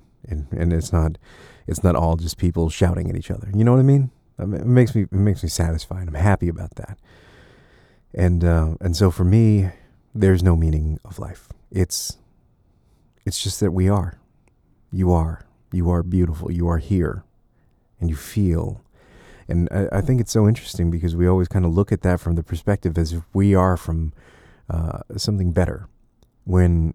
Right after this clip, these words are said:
when really we're just evolved. And, and that's where things get a little fuzzy, right? The word evolved makes peop-, some people recoil. But just kinda roll with me here. We're, we're evolved. We're just animals.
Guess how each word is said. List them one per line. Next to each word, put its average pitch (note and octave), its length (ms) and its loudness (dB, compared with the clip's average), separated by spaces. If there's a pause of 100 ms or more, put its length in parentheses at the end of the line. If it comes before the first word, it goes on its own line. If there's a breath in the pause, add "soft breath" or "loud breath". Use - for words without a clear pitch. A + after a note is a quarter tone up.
when F2 480 -2
really G2 220 2
we're F2+ 160 2
just F2 280 -4
evolved. G#2 680 -2 (1120)
And, G2 340 -2
and G2 160 0
that's G#2+ 220 0
where G#2+ 180 2
things G2 360 -4
get F#2+ 180 -2 (160)
a F2+ 60 -4
little F#2+ 320 2 (200)
fuzzy, G2 320 4
right? E2+ 380 2
The F2+ 100 0
word E2+ 300 0
evolved E2+ 480 -2
makes F#2 180 -2
peop-, - 160 -18
some F2+ 220 -2
people F2 260 -2
recoil. F2+ 400 -2 (480 loud breath)
But A2+ 120 0
just A#2+ 260 -2
kinda A#2+ 220 0
roll A2 240 6
with F#2+ 240 0
me E2+ 120 2
here. D#2 240 0 (520 loud breath)
We're, F#2 200 2
we're F2+ 260 2
evolved. E2+ 640 2 (1080)
We're A2+ 100 2
just A2 220 0
animals. E2+ 500 0